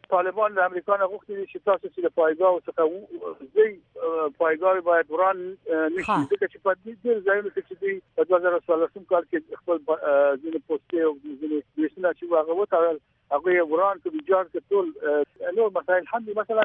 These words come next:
Speaker 1: په دې، په داسې شرایطو کې امریکایان له افغانستان څخه خپل قوتونه باسي.
Speaker 2: بله.
Speaker 1: نو په داسې شرایطو کې آیا طالبان اوربند کوي که نه؟ اه، حتی د دې، اه، مسله چې باید دا اعلامیه چې لیکل کېږي په آخر کې،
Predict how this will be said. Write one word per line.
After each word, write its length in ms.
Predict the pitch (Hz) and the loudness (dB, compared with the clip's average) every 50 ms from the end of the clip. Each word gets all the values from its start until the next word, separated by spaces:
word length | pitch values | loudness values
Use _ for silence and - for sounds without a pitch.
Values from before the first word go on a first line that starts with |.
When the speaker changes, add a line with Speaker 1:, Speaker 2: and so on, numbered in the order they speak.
| 196 - | 0 0
Speaker 1:
په 60 | 196 | -4
دې، 200 | 175 185 190 175 - | -2 -2 -6 -4 -4
په 80 | 175 | -4
داسې 200 | 175 196 - - | -4 -4 -6 0
شرایطو 320 | 185 170 170 185 175 _ - | 0 0 0 0 -4 _ -2
کې 100 | 170 151 | 0 0
امریکایان 420 | 147 147 143 - 165 175 185 180 | 0 -2 -2 0 0 0 2 2
له 80 | 160 139 | 0 -2
افغانستان 400 | - - 147 143 - - 175 165 | -2 -4 -8 -8 -6 -6 -6 -6
څخه 300 | 151 - - 175 160 156 _ _ | -6 -8 -4 -2 -2 -2 _ _
خپل 120 | - 196 190 | -6 -6 -6
قوتونه 460 | - - 165 160 151 - 208 190 170 | -4 0 -2 -2 -2 -2 -4 -4 -4
باسي. 520 | 156 160 185 208 190 - _ - 269 311 - _ _ - | 0 2 0 0 0 -2 _ -14 -14 -14 -14 _ _ -6
Speaker 2:
بله. 200 | 240 220 196 170 - 311 | -4 -4 -4 -6 -8 -8
Speaker 1:
نو 80 | - - | -8 -2
په 140 | - 190 | -2 -2
داسې 300 | 190 269 277 254 _ 208 - | 0 0 -2 -2 _ -6 -4
شرایطو 400 | 202 170 180 392 381 - - 339 | -2 0 2 2 0 0 -6 -12
کې 280 | _ - 147 139 120 - _ _ _ - | _ -6 -6 -6 -6 -8 _ _ _ -2
آیا 280 | 185 214 214 214 202 | -2 0 0 0 -2
طالبان 640 | 185 - 175 165 160 156 160 160 190 196 185 175 147 - | -2 -2 -2 -2 -2 -2 -2 -2 -2 -2 -2 -2 -6 -6
اوربند 440 | 175 160 165 160 160 175 220 226 220 _ | -2 0 0 0 2 0 -2 -2 -2 _
کوي 200 | - 190 220 233 | -2 -2 -2 -2
که 140 | 214 - 190 | -2 -2 -2
نه؟ 100 | 185 196 | -2 -2
اه، 440 | 160 - - 156 151 151 151 156 196 | -6 -4 -2 0 2 2 2 2 0
حتی 220 | 220 - 226 214 | 0 0 -2 -2
د 180 | 196 196 190 185 196 | 0 0 -2 -2 -2
دې، 360 | 226 226 208 _ _ - 185 | -6 -6 -6 _ _ -2 -2
اه، 60 | 190 | -2
مسله 400 | 190 190 180 160 - 190 185 190 185 | 0 0 -2 2 2 2 2 2 -2
چې 480 | _ - 190 180 175 - _ - 170 160 156 | _ 2 2 2 2 -2 _ -2 -2 -2 2
باید 260 | 202 208 208 208 196 - 190 | 2 2 2 2 0 2 2
دا 180 | 185 180 180 165 175 | 2 2 2 -2 0
اعلامیه 400 | 165 160 165 156 160 185 208 208 | 0 2 2 2 0 0 -2 -4
چې 120 | 202 - - | -4 -4 -4
لیکل 320 | 175 175 - - - - | -4 -4 -2 -2 -4 -4
کېږي 360 | - - - - - 339 330 - - | -4 -8 -14 -12 -6 -6 -6 -2 0
په 60 | 151 | 2
آخر 280 | 147 - - - 190 170 | 2 2 0 0 -2 -2
کې، 260 | _ - 165 156 | _ -4 -4 -4